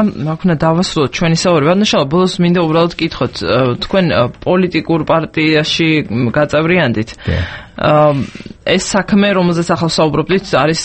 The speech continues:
Speaker 1: ძველი საქმე, ასე ვთქვათ. ა, გაქვთ თუ არა იმედი, რომ თქვენ, ე, ახლო მომავალში დაუბრუნდებით აქტიურ საადვოკატო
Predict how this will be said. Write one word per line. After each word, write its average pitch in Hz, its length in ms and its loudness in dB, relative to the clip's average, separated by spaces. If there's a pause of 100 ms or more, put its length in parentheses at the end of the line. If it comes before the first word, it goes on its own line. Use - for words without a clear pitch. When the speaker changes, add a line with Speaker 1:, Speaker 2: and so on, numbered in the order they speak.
Speaker 1:
ძველი 156 360 0
საქმე, - 360 -4
ასე - 200 -6
ვთქვათ. 117 320 -4 (680)
ა, - 180 0 (720)
გაქვთ - 320 0
თუ 269 80 2
არა 170 160 2
იმედი, 160 360 2
რომ 190 200 0
თქვენ, 170 460 0
ე, 160 200 4 (360)
ახლო 151 280 -2
მომავალში 147 520 0 (320)
დაუბრუნდებით 139 840 0 (360)
აქტიურ - 440 -4
საადვოკატო 127 640 -2